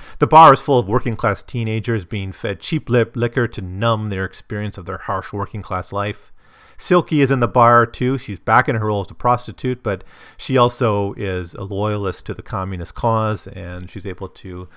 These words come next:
kind of share communist slogans and like, you know, talk about the upcoming class war. So she's a good communist, a good working class rebel. They learn, actually, that the bar is a cover for a Communist Party cell altogether.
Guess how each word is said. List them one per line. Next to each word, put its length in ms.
kind 200
of 80
share 280
communist 420
slogans 560
and 440
like, 280
you 80
know, 100
talk 280
about 260
the 80
upcoming 320
class 340
war. 180
So 120
she's 180
a 40
good 180
communist, 500
a 40
good 140
working 320
class 480
rebel. 520
They 140
learn, 240
actually, 240
that 180
the 80
bar 300
is 200
a 60
cover 460
for 260
a 40
Communist 460
Party 220
cell 240
altogether. 640